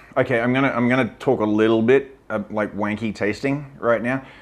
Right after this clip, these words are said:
So it's from, it's from a place called Islay. A lot of people mispronounce it as Izlay, but it's actually pronounced Islay. It's an island off the, uh, southwest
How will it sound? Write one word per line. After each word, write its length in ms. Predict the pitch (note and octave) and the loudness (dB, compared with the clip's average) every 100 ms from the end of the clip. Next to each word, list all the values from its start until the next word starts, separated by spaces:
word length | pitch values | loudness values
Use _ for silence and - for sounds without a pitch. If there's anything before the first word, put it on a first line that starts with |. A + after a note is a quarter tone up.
| - | -20
So 220 | - B2 | 0 2
it's 160 | A#2+ D3+ | 4 2
from, 380 | - D3+ C3+ C3+ | 2 2 2 0
it's 120 | C#3+ C#3 | -4 -2
from 180 | D3+ | 0
a 60 | C3 | 0
place 220 | A#2+ A#2+ | 2 2
called 240 | A#2+ A#2+ A2 - | 2 -2 -4 0
Islay. 400 | G#2+ A#2+ D3 C#3+ - | 2 4 2 0 -6
A 60 | A2 | -2
lot 180 | A2 | 0
of 80 | A2 | 0
people 240 | B2+ G#2+ G#2 | -4 -4 -4
mispronounce 600 | G#2+ G#2+ - G2+ G#2 A2+ | -4 -4 -6 -4 -4 -4
it 100 | G2+ | -4
as 200 | F2 - | -6 -8
Izlay, 580 | - G2+ G#2 G#2 A2 A#2+ A#2+ - | -6 -6 -2 -2 -2 -4 -10 -10
but 120 | F#2+ | -10
it's 140 | F#2+ | -6
actually 260 | F#2+ - G2 | -8 -8 -10
pronounced 400 | - F#2+ F#2 - - | -6 -6 -8 -10 -4
Islay. 340 | F#2+ G2 G#2 | -2 0 -2
It's 160 | G2+ G2 | -4 -8
an 80 | F#2 | -6
island 340 | F#2 G#2 G2+ | -4 -2 -2
off 180 | G2 - | -4 -6
the, 260 | - F#2 F2+ | -6 -4 -4
uh, 60 | |
southwest 1300 | F2 - F#2 F#2 - _ _ _ - _ - G#2+ A2 | -6 -2 -2 -2 -8 _ _ _ -20 _ -4 -2 -2